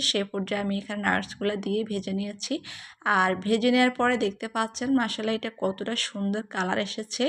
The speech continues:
আর এভাবে যখন আপনি কাউকে ভেজে দিবেন,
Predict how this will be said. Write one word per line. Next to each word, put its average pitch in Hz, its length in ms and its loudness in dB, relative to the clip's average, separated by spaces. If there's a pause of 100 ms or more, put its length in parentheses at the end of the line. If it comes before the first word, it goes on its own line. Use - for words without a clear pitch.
(640)
আর 202 280 6
এভাবে 226 380 4
যখন 240 320 2
আপনি 240 220 2
কাউকে 202 380 2
ভেজে 220 300 -4
দিবেন, 233 300 0